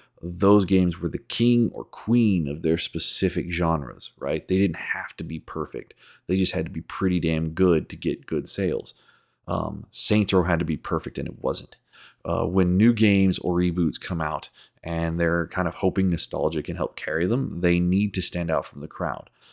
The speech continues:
For example, uh, the newest T-, uh, Teenage Mutant Ninja Turtles title used the, the power of modern machines, but took the effort to make it a flawless representation of their nineties arcade titles, right? The,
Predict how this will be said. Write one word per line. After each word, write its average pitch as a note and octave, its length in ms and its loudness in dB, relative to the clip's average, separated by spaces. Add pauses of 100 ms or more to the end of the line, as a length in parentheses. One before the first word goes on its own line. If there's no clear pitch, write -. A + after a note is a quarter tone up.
(140)
For F2+ 140 -4
example, F2 520 -2
uh, D#2+ 320 0
the E2 140 -2
newest F#2+ 480 2
T-, F#2 300 0
uh, E2 120 0
Teenage F2 260 0
Mutant E2+ 220 0
Ninja D#2+ 120 -6
Turtles D2+ 400 -4
title - 380 -10 (300)
used F2 460 4
the, D#2 240 6
the D2 100 0
power E2+ 320 2
of D#2+ 140 2
modern G#2+ 320 0
machines, F2 420 0
but D#2+ 180 -4
took - 240 -2
the E2 120 2
effort - 260 -2
to D#2+ 100 -10
make D#2 220 -4
it - 160 -6
a E2 80 -2
flawless F2 540 2
representation E2 720 -4
of D#2 80 -8
their E2+ 120 -2
nineties E2 600 -6
arcade B2 480 -4
titles, F#2+ 420 -14
right? E2+ 280 -6
The, E2 240 2